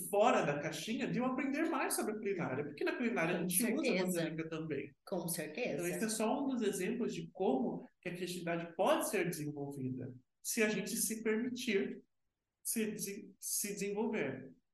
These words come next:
Speaker 1: Mas aí eu quero saber de você,
Speaker 2: Ah.
Speaker 1: essa pessoa que mais tem dificuldade
Speaker 2: Ah.
Speaker 1: com a criatividade e a inovação. Conta pra nós.
Speaker 2: É.
Speaker 1: Pode ser desenvolvido?
Speaker 2: Muito.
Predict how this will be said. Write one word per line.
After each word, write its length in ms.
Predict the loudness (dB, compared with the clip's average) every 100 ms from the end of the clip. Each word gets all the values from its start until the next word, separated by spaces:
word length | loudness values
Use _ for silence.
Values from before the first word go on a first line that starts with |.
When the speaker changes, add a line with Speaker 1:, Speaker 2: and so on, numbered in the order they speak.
| _ -2
Speaker 1:
Mas 280 | 2 4 4
aí 120 | 2
eu 100 | 2
quero 200 | 2 2
saber 300 | 2 2 0
de 100 | 0
você, 760 | 0 2 4 4 4 2 2 8
Speaker 2:
Ah. 440 | 10 12 10 8
Speaker 1:
essa 240 | 2 2
pessoa 500 | 4 4 4 4 4 4
que 140 | 2
mais 480 | 6 8 8 6 2
tem 200 | 0 -2
dificuldade 1000 | -4 -4 -2 2 4 4 4 2 4 2 0 -2 6
Speaker 2:
Ah. 240 | 8 10
Speaker 1:
com 400 | 12 12 8 4
a 220 | 4 4 4
criatividade 680 | 0 0 0 2 4 4 2
e 60 |
a 40 | 2
inovação. 680 | 0 -4 -4 -4 -2 -4 -4
Conta 240 | -4 -4
pra 140 | -4 -4
nós. 180 | -6 -10 -14 -14 -16 -12 2
Speaker 2:
É. 760 | 6 8 8 6 6 4 4 2 0
Speaker 1:
Pode 300 | 2 4 4
ser 140 | 2 -2
desenvolvido? 560 | -2 -2 0 0 -2 -8
Speaker 2:
Muito. 840 | 0 4 6 4 2 -4 -12 -14